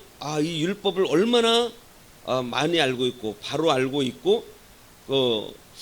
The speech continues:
그러한 점들에 대해서 한번 알아보고 싶었던 것 같아요. 왜냐하면은 이 말씀이 마가복음 십이 장에도 나오는데 거기에는 율법사가 아니라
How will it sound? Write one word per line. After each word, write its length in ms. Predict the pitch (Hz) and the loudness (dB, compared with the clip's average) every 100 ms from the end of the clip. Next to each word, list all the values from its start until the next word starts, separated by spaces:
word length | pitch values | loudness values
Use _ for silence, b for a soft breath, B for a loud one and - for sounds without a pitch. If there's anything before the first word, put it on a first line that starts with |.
| B B - - | B B -18 -14
그러한 300 | - 170 196 | -2 2 2
점들에 360 | 147 165 160 151 | 2 -2 -2 -2
대해서 240 | 139 143 | -2 -2
한번 240 | 165 185 170 | -4 -4 -2
알아보고 480 | 123 160 180 202 180 | 2 4 4 4 2
싶었던 400 | - 147 - 143 | 0 -4 -4 -2
것 100 | 135 | -4
같아요. 360 | 107 110 87 - - - | -6 -8 -8 -10 -20 -8
왜냐하면은 640 | 120 180 180 175 175 180 131 - - | 0 2 4 4 4 2 0 -6 -10
이 300 | 151 185 180 | -4 0 0
말씀이 560 | 143 135 156 170 160 - - - - - | 0 -2 0 2 2 0 -14 -20 -20 -14
마가복음 520 | - 143 170 160 165 | -4 4 4 4 0
십이 260 | 160 180 185 | 0 0 2
장에도 340 | 180 165 147 | 2 4 2
나오는데 640 | 156 127 127 131 180 143 90 - - - - - - - - | 2 2 2 2 2 0 -2 -14 -20 -20 -20 -20 -20 -20 -10
거기에는 440 | - 147 165 175 135 | -4 2 2 2 2
율법사가 540 | 160 208 202 175 160 | 0 0 -2 0 0
아니라 420 | 139 127 135 139 | 0 2 2 0